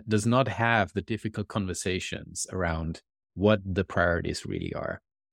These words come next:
Priorities are not priorities of a team. A, an organization has priorities. If we talk about, for example, these Inc five thousand companies, these fast-growing startups, they are still relatively small. They often don't even have a hundred people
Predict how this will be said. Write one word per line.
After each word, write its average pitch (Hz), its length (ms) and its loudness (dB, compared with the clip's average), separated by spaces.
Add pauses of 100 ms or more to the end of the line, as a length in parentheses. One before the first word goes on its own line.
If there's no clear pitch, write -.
Priorities 113 720 6
are 95 160 2
not 104 280 2
priorities 98 420 4
of 82 100 -6
a 82 40 -6
team. 87 460 -4 (300)
A, 104 100 -2 (180)
an 104 140 2
organization 101 760 4
has - 220 -6 (380)
priorities. - 580 -6 (420)
If 104 200 0
we 120 60 6
talk 127 200 6
about, 117 180 6
for 107 120 2
example, 98 320 2
these 92 220 -2
Inc 104 140 -4
five - 200 -2
thousand 107 300 4
companies, 85 360 -4
these - 180 -6
fast-growing 95 760 0
startups, 90 640 -2 (520)
they 143 200 4
are 269 80 6
still 127 260 6
relatively 104 640 6
small. 101 420 2
They 87 120 0
often 107 380 0
don't 104 220 4
even 107 180 2
have 101 220 4
a 101 60 2
hundred 87 340 0
people 85 440 0